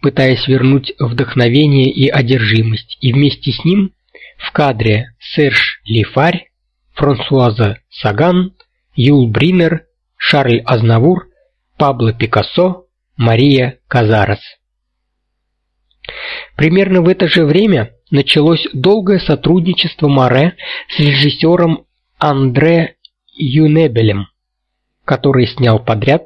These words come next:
сразу несколько костюмных исторических фильмов с Море: «Капитан», «Горбун», «Тайны бургундского двора», в оригинале называвшийся «Чудо волков», «Парижские тайны».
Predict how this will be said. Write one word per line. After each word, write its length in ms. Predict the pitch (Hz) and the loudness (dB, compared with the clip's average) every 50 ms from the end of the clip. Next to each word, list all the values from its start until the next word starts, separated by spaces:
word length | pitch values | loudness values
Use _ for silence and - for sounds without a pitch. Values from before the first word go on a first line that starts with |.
| - | -10
сразу 420 | - - - - 147 147 143 131 147 | -14 -6 -2 0 0 2 2 2 2
несколько 600 | 147 147 151 147 - - 160 151 - 170 160 - - - - - - _ _ _ | 4 2 2 0 0 -2 -2 0 0 -2 -2 -2 -6 -12 -20 -20 -20 _ _ _
костюмных 640 | - 165 110 - - - 156 143 147 160 185 - - | -2 -2 -2 -2 -2 -2 0 2 2 0 0 -2 -4
исторических 720 | 208 - - 151 131 139 143 - - - - - 165 - | -6 -4 -2 0 0 0 0 0 -2 -2 -2 -4 -4 -4
фильмов 480 | - - - - 143 135 139 139 - - | -4 -4 -2 -2 0 0 0 0 -2 -4
с 100 | - - | -6 -2
Море: 380 | 131 123 123 117 110 104 - - _ _ _ _ _ _ _ _ _ _ _ _ _ _ | 0 0 2 2 0 -2 -2 -6 _ _ _ _ _ _ _ _ _ _ _ _ _ _
«Капитан», 640 | - - - - 131 131 - 143 165 185 190 190 - _ _ | -6 -4 -2 -2 -2 0 0 0 0 0 0 -4 -6 _ _
«Горбун», 640 | - 117 113 131 120 110 107 113 151 175 185 185 175 - - _ _ _ - - _ _ _ | -6 -4 -2 -2 -2 -2 0 2 2 2 2 0 -2 -6 -12 _ _ _ -20 -20 _ _ _
«Тайны 320 | - 170 170 175 175 170 | -2 0 2 2 2 2
бургундского 680 | 147 135 143 127 123 131 143 156 147 - - - 143 135 | 2 0 0 -2 0 0 0 0 0 -2 -2 -2 -2 0
двора», 440 | 123 120 110 113 107 104 101 98 - _ _ _ _ _ _ | 0 0 0 2 2 2 0 -2 -4 _ _ _ _ _ _
в 100 | - 113 | -2 -2
оригинале 540 | 127 127 123 123 135 123 147 170 180 175 165 | -2 0 -2 -2 0 0 2 2 2 4 4
называвшийся 800 | 147 147 131 139 127 131 143 - - - 139 - - 151 135 - - - - _ _ _ _ _ _ _ _ _ _ _ | 2 2 2 2 0 0 0 0 0 -2 -2 -2 -2 -2 -2 -4 -8 -14 -20 _ _ _ _ _ _ _ _ _ _ _
«Чудо 540 | - - - 180 175 151 139 156 101 - - - | -4 0 0 2 2 2 2 2 2 0 -2 -2
волков», 480 | - 127 135 139 - - - 113 107 - - - - _ _ _ _ _ _ _ _ _ _ _ _ _ _ _ | -2 0 0 0 0 -2 -2 -2 -2 -4 -6 -12 -20 _ _ _ _ _ _ _ _ _ _ _ _ _ _ _
«Парижские 600 | - 143 143 160 165 - - - - 160 156 151 151 | -4 -2 -2 -2 -4 -6 -6 -4 -2 0 0 0 -2
тайны». 420 | - 123 113 104 98 92 95 92 | -2 -2 0 -2 -2 -4 -6 -8